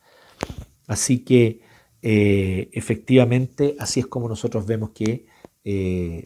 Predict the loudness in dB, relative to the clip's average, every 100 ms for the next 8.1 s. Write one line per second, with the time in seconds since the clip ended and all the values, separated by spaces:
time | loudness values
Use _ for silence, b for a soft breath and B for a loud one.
0 | -8 -4 -4 -2 -4 -2 -4 -4 -6 -4
1 | 0 0 -2 -12 -12 -8 -4 -4 -4 -6
2 | -4 -2 -4 -6 -6 -4 -2 0 6 8
3 | 6 4 b b b b -4 -2 0 -2
4 | 0 -2 0 0 0 -2 -4 -8 -10 -12
5 | -14 -18 -20 _ b b _ -6 -6 -6
6 | -4 -4 -2 -2 -2 -2 -2 -4 -6 -6
7 | -6 -2 0 0 -4 -10 -12 -14 -16 -16